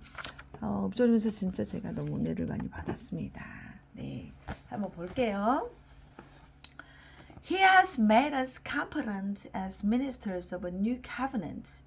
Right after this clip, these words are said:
not of the letter, but of the Spirit. For the letter kills, but the Spirit gives life. 자, one more time.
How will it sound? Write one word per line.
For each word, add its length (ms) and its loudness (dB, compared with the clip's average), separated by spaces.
not 480 6
of 220 2
the 100 4
letter, 640 0
but 160 -2
of 160 -4
the 100 -6
Spirit. 680 -4
For 120 -12
the 140 -6
letter 420 2
kills, 760 -4
but 100 -12
the 100 -12
Spirit 560 0
gives 360 -6
life. 760 -4
자, 360 -12
one 180 0
more 180 -2
time. 600 -2